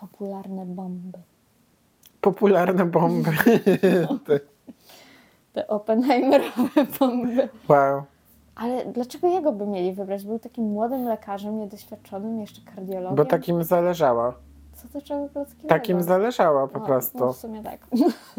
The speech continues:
Speaker 2: Zrzucili bombę i po fakcie będą, no jakby, no.
Speaker 1: Ale to też medycyna w latach czterdziestych,
Speaker 2: No.
Speaker 1: hello.
Speaker 2: Sredycyna.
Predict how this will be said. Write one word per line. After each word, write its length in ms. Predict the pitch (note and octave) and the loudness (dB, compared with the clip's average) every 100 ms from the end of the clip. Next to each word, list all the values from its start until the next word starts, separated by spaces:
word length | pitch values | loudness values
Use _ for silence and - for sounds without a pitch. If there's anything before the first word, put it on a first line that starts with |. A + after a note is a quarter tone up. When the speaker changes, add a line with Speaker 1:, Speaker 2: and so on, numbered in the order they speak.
| - _ _ - | -14 _ _ -8
Speaker 2:
Zrzucili 520 | C#3 E3 E3 F#3+ F3+ | -2 -2 0 0 2
bombę 400 | E3 F#3+ G3 F#3 | 4 2 2 0
i 60 | F3 | 0
po 120 | F3 | 0
fakcie 380 | - F3+ - F3 | 0 0 0 0
będą, 580 | E3+ E3+ E3 E3 E3 - _ D#3 | 0 2 2 2 -2 -8 _ -2
no 120 | F3 | 2
jakby, 380 | G3+ F#3 G3 G3 | 2 0 0 0
no. 340 | G3+ G3+ G#3 - _ _ _ _ _ _ _ _ _ _ _ _ _ _ | 0 -2 -4 -10 _ _ _ _ _ _ _ _ _ _ _ _ _ _
Speaker 1:
Ale 240 | A3+ A3 | -6 -6
to 140 | G#3+ G#3 | -8 -10
też 420 | A3 G#3 - - | -8 -8 -10 -14
medycyna 640 | G3+ F#3+ G3 F#3+ G#3+ A3 A3 | -10 -8 -8 -8 -6 -4 -4
w 40 | G3 | -6
latach 360 | G3 G3 G3 | -6 -8 -18
czterdziestych, 800 | - - G3 F#3 G3 - - G3+ - - | -20 -16 -14 -6 -6 -6 -8 -8 -8 -4
Speaker 2:
No. 60 | |
Speaker 1:
hello. 300 | D3+ D3+ G3+ - _ _ | -2 -2 -4 -10 _ _
Speaker 2:
Sredycyna. 840 | - - F#3 E3 D3 - C3+ B2+ | -4 0 0 0 -4 -2 -2 -2